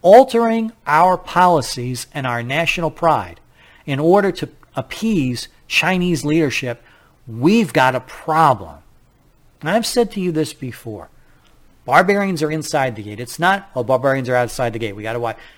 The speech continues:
It's too late. We've got a problem. And I'm not saying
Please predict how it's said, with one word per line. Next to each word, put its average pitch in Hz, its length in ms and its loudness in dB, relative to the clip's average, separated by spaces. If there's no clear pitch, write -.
It's - 200 -8
too 208 180 0
late. 151 280 4
We've 139 120 -4
got 185 180 4
a 165 40 0
problem. 147 340 -2
And 143 140 -4
I'm 208 120 -2
not 269 200 -2
saying 202 440 -4